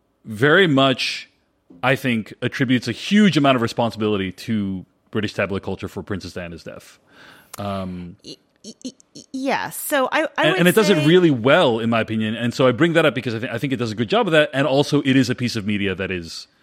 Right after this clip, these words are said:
Speaker 2: So, so,
Speaker 1: ex-, yeah,
Speaker 2: you know, I've
Speaker 1: exploding
Speaker 2: read
Speaker 1: the crown.
Speaker 2: a lot of books, you know, and
Speaker 1: Yeah.
Speaker 2: I'm, I'm like a smug book reader about this particular time period, um, for Diana. I, I've read a lot about this.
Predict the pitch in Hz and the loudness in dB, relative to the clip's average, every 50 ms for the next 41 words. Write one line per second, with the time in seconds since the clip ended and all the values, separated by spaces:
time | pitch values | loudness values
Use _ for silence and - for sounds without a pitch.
0 | _ _ _ - - - - 277 277 359 294 - - - 101 87 - - - 302 | _ _ _ -8 -6 -6 -4 -2 0 0 0 -2 -2 -6 -8 -8 -10 -8 -6 -4
1 | 320 302 277 - 233 233 220 262 262 254 262 - - - - - - - - 196 | -2 -2 0 0 0 0 0 2 4 4 4 4 2 0 -4 -6 -8 -4 -2 -2
2 | 185 175 165 160 175 202 240 294 311 285 214 180 165 147 139 147 - - - - | -2 -2 -2 0 2 4 4 4 4 2 0 0 0 0 0 -2 -4 -8 -12 -12
3 | - - - - - _ 180 180 175 170 160 - 226 196 160 156 - - 165 160 | -12 -12 -14 -16 -12 _ -2 0 0 2 2 2 2 2 0 -2 -2 -2 -2 -2
4 | 160 156 151 - 156 - - - 185 170 165 160 165 160 160 175 175 - _ _ | -2 -2 -4 -4 -6 -6 -4 -2 0 2 4 4 2 2 0 -2 -4 -4 _ _
5 | _ _ _ _ - 180 165 160 - 165 156 156 151 151 151 151 156 156 - - | _ _ _ _ -4 -4 -2 -2 0 0 0 0 0 0 0 0 0 -2 -2 -2
6 | - 156 160 147 143 139 127 101 - - _ _ _ _ _ _ _ - - 165 | 0 2 2 4 4 4 2 2 -2 -4 _ _ _ _ _ _ _ -6 -2 -2
7 | 151 143 - - - - 170 165 - 156 147 - - 151 143 135 131 - - - | 0 0 -2 -6 -6 -4 -4 -2 -2 -4 -4 -4 -6 -6 -6 -6 -8 -10 -8 -4
8 | - 165 147 156 156 - - 139 127 117 131 131 - - 67 - 175 - - - | -2 0 0 0 -2 -4 -4 -6 -6 -4 -4 -4 -4 -6 -6 -8 -10 -14 -20 -20
9 | - - - - - - _ - 151 151 143 143 - - - 165 151 156 147 147 | -20 -20 -20 -20 -20 -10 _ 0 2 2 2 2 0 -2 -2 -2 0 0 0 0
10 | 143 143 135 135 123 110 143 151 - _ _ _ _ _ _ _ _ - 170 - | 0 -2 -2 -4 -4 -6 -6 -10 -14 _ _ _ _ _ _ _ _ -2 -2 0
11 | - 180 175 196 226 269 294 269 220 202 190 180 175 165 143 143 156 - 147 139 | 0 0 2 2 2 4 4 4 4 4 4 2 2 2 0 0 0 -2 -4 -4
12 | 135 147 - - - | -4 -4 -6 -8 -12